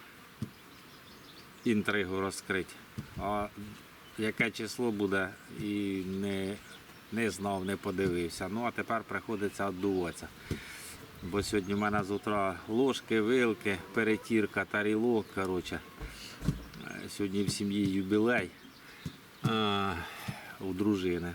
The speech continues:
скажімо так. Ну, мусю, раз обіцяв, значить, вийшов і показую. Значить, дивіться, річ піде, готовим санки коли? Літом, правильно, на зиму.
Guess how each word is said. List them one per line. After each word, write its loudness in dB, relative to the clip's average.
скажімо -4
так. -6
Ну, -2
мусю, 2
раз -2
обіцяв, 0
значить, -2
вийшов 0
і 0
показую. -4
Значить, -2
дивіться, 4
річ 4
піде, 4
готовим 2
санки 0
коли? 6
Літом, 4
правильно, 0
на 0
зиму. -8